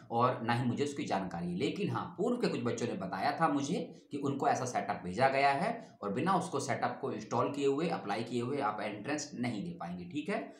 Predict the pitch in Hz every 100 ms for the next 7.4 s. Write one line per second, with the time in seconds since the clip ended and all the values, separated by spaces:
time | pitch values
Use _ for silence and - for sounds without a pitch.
0 | - 143 143 208 214 143 135 131 113 123
1 | - 101 110 - - 98 - 87 85 -
2 | - - _ _ _ _ _ _ - -
3 | 123 131 220 135 139 170 - - - -
4 | 117 135 165 247 247 165 170 165 160 -
5 | 127 123 147 139 127 123 123 117 104 -
6 | 101 107 110 139 - 90 92 104 117 90
7 | 90 - 95 151